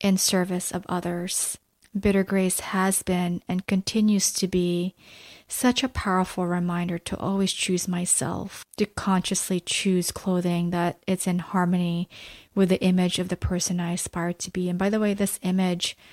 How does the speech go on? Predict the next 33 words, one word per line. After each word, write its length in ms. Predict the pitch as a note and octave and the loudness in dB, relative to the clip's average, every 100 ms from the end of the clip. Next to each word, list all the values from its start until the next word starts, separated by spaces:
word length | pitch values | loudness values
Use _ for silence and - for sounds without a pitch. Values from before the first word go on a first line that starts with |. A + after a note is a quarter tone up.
| - - - _ _ | -20 -20 -20 _ _
of 180 | G3 F3 | 0 0
who 240 | - - G#3+ | -2 0 4
we 200 | G#3 F#3+ | 4 2
aspire 400 | - - F3 F3 | 0 -2 -2 -2
to 160 | - | -4
be 320 | F3+ F3 F3 F3 | -2 0 0 -2
gets 380 | F#3 F3 - - | -2 -2 -2 -4
stronger 600 | - - G#3 F#3 F#3+ F#3+ | -2 0 2 2 2 0
and 180 | F3 F3 | 0 -4
clearer 380 | - F#3+ F3+ F3 | -4 0 0 0
as 260 | F3+ F3 - | -2 -6 -6
we 80 | |
do 220 | F3+ F#3+ F3+ | -4 -2 -2
the 120 | F3 | -2
work. 440 | F#3 F3+ F3 - - _ _ _ _ - - | -2 -2 -4 -10 -20 _ _ _ _ -16 -4
I 40 | A3+ | 0
strongly 460 | - A3 A3+ A#3 - | 2 4 4 4 2
encourage 420 | G3 G3+ F#3 - | 0 2 0 0
visualization 880 | - F#3+ F#3+ F#3 F3+ F3+ F3+ - F3+ | -2 0 0 0 -2 -2 -2 -2 -2
and 140 | F3+ | -4
practicing 580 | - F#3 - G3+ - F#3 | -4 -4 -4 -8 -4 -2
that 220 | F3+ - | -2 -4
daily 340 | F3+ F#3+ F#3+ F#3 | -4 -2 -2 -2
because 440 | F#3 - F#3 - F#3 | -4 -4 -4 -2 -4
it's 240 | - - - - | -4 -8 -12 -8
a 60 | - | -2
powerful 720 | - G3+ F#3+ G3 - F#3+ F#3 - | 0 4 6 4 2 2 2 2
instrumental 720 | G3 - F#3+ F3+ F3+ F3+ F#3 | 0 0 0 0 -2 -6 -6
tool 580 | - G3 F3+ F#3 G3+ - _ - | -4 -2 -2 -2 -6 -8 _ 0
that 340 | F#3+ F#3 - _ _ _ - | 2 2 -2 _ _ _ -6
gives 360 | - G#3+ F#3+ F#3 | 2 4 4 0
you 100 | F#3+ | -2
clarity. 640 | - F3+ F#3 G3 G3 G3 | -4 -6 -4 -4 -4 -4